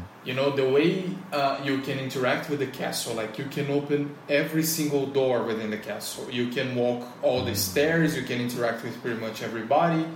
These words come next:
Speaker 1: Every object within the castle is pretty much interactable. I think that the outside area is gonna be similar,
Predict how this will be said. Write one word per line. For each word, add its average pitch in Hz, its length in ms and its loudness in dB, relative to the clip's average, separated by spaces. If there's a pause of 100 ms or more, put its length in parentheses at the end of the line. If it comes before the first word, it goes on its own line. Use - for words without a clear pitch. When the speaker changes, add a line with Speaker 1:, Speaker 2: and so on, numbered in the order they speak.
(880)
Speaker 1:
Every 143 580 6
object 139 600 4
within 127 300 -2
the 120 80 -2
castle 120 380 -4
is 117 100 -4
pretty 123 240 -2
much 110 280 -4
interactable. 156 760 2 (760)
I 180 220 2
think 156 760 -2
that 117 220 -2
the 117 160 0
outside 135 520 2
area 110 320 0
is 104 120 -4
gonna 117 180 -2
be 117 140 -4
similar, 117 800 0